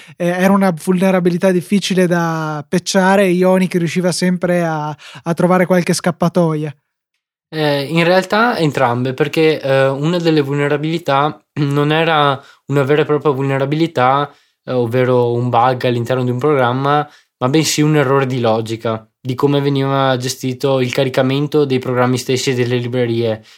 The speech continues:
Speaker 2: Quindi non bastava, eh, semplicemente sistemare il programma dedito al caricamento degli altri,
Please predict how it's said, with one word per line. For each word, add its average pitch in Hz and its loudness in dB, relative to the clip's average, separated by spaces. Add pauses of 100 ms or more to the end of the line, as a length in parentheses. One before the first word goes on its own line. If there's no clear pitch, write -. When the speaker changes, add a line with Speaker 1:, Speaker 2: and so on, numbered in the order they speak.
Speaker 2:
Quindi 131 -2 (280)
non 127 -4
bastava, 135 0 (280)
eh, 120 -2
semplicemente 131 2
sistemare 127 2 (260)
il 135 -4
programma 127 0 (240)
dedito 127 0
al 123 2
caricamento 123 0
degli 131 -2
altri, 127 0